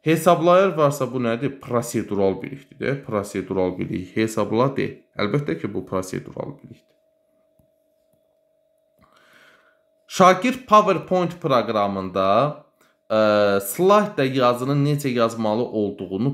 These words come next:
bilir. Aha, yolunu bilir də, yəni necə sualı gördünüzsə, həm də müəllimlər, necə? Bu prosedural bilikdir. Nə üçün gördünüzsə?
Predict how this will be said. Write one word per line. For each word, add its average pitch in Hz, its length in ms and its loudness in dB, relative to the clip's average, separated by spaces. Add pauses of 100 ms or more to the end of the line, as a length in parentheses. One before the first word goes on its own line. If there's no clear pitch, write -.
bilir. 90 360 -8 (1040)
Aha, 110 560 2 (320)
yolunu 175 840 2
bilir 95 320 -4
də, 135 140 -4 (140)
yəni 107 320 -6
necə 165 300 2
sualı 107 500 2
gördünüzsə, 104 640 -4
həm 98 160 -4
də 101 80 -6
müəllimlər, 98 580 -6
necə? 104 460 0 (240)
Bu 151 120 -4
prosedural 92 720 -2
bilikdir. - 420 -14 (280)
Nə 196 340 6
üçün 170 260 0
gördünüzsə? 92 560 -4